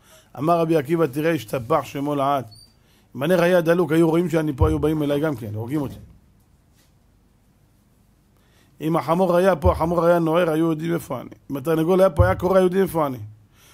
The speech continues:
השם לקח את כל אלה כדי שאף אחד לא ידע איפה אני נמצא. רבותיי, אנחנו לא מבינים באמת מה טוב בזה.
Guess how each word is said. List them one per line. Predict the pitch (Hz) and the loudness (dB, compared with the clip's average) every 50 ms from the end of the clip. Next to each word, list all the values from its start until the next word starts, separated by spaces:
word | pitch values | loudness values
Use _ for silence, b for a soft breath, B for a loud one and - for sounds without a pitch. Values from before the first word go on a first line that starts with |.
| b b - | b b -8
השם | - 180 180 170 | -4 -2 2 2
לקח | 160 170 190 160 180 | 2 2 2 0 0
את | 156 - | -4 -2
כל | - 190 180 165 | -2 0 0 2
אלה | 190 190 185 170 170 165 143 127 | 2 0 0 0 0 -2 -2 -4
כדי | - 156 156 143 | -6 -6 -6 -2
שאף | 139 160 151 135 | -2 -4 -4 -4
אחד | 131 143 147 | -6 -6 -4
לא | 151 151 | -2 -2
ידע | 143 147 | -2 -2
איפה | 139 123 135 135 | -4 -4 -6 -6
אני | 135 127 | -6 -6
נמצא. | 123 110 117 113 110 107 - _ _ _ _ _ _ _ _ _ _ _ _ _ _ _ _ _ _ _ _ _ _ _ _ _ _ _ _ _ _ _ _ _ _ _ _ _ b b b b b b | -8 -10 -12 -14 -16 -16 -20 _ _ _ _ _ _ _ _ _ _ _ _ _ _ _ _ _ _ _ _ _ _ _ _ _ _ _ _ _ _ _ _ _ _ _ _ _ b b b b b b
רבותיי, | b 147 139 220 220 | b -4 0 2 2
אנחנו | 226 233 214 170 151 170 190 | 4 4 2 0 0 0 0
לא | 208 226 | 2 2
מבינים | 226 202 175 180 175 170 160 151 143 | 0 0 -2 -2 -2 -2 -2 -2 -2
באמת | 143 139 139 135 135 135 127 110 107 - - - - - _ _ _ _ _ - _ - | -2 -2 -2 0 -2 -2 -4 -6 -8 -14 -20 -20 -20 -20 _ _ _ _ _ -20 _ -8
מה | 131 123 123 | -6 -6 -6
טוב | - - 139 139 135 120 | -4 -4 -4 -2 -2 -4
בזה. | 117 110 107 107 | -4 -8 -8 -8